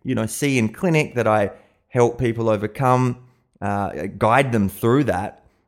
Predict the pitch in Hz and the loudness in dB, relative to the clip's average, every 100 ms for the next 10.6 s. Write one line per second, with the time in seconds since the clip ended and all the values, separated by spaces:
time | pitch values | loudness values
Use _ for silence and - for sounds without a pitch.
0 | _ _ 113 127 127 - 127 117 110 104 | _ _ 0 4 2 0 0 2 2 -2
1 | - 127 139 127 127 110 104 - 117 120 | -2 0 0 0 -2 -2 -4 -2 0 0
2 | 123 110 110 98 98 - 107 104 107 101 | 0 -2 0 0 -2 -4 -2 0 -2 0
3 | 104 101 - - _ - 98 98 104 - | 0 0 -4 -20 _ -8 -2 0 -2 -6
4 | - - - 175 85 - _ _ _ _ | -18 -6 2 2 2 -8 _ _ _ _
5 | _ _ _ _ - 98 101 101 101 101 | _ _ _ _ -4 -2 0 0 0 0
6 | 92 92 101 92 127 175 - - _ _ | -2 -4 -4 -4 -4 -4 -10 -20 _ _
7 | _ _ _ _ _ _ _ _ _ 98 | _ _ _ _ _ _ _ _ _ 0
8 | 98 95 95 110 _ _ _ _ _ _ | 2 4 2 -2 _ _ _ _ _ _
9 | _ _ _ _ _ _ _ _ _ _ | _ _ _ _ _ _ _ _ _ _
10 | _ _ - 113 104 107 | _ _ -2 2 4 2